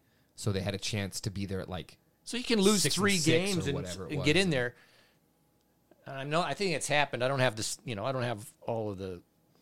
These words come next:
Speaker 2: tallies in front of me of all the years, but I think that's probably happened in a division, a team that had more losses gets to the championship team. It's like U C L A one year. I can't remember. They were okay.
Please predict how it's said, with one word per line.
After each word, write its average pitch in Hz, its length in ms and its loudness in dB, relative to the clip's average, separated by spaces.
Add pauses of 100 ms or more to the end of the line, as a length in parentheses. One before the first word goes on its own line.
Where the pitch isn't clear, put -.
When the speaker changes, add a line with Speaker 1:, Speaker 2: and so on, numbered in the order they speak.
(960)
Speaker 2:
tallies 110 440 -2
in 101 80 -6
front 110 180 -6
of 110 80 -6
me 104 60 -4
of 95 80 -6
all 92 140 -4
the 92 100 -6
years, 92 480 -4
but 90 180 -10
I 95 80 -6
think 104 220 -12
that's 92 220 -10
probably 90 420 -10
happened 95 400 -8
in 90 100 -8
a 90 60 -10
division, 92 460 -8
a 90 40 -10
team 98 300 -6
that 92 100 -12
had 95 220 -6 (1080)
more 110 320 4
losses 110 800 4 (960)
gets 123 200 2
to 135 140 0
the 113 80 0
championship 113 800 -2
team. - 180 -10
It's 156 140 -4
like 151 220 2
U 160 140 -2
C 139 200 2
L 127 120 0
A 139 100 0
one 117 160 -4
year. 101 160 -6
I 98 60 -6
can't 127 220 -8
remember. 110 360 -6 (480)
They 170 80 6
were 156 180 4
okay. 131 760 4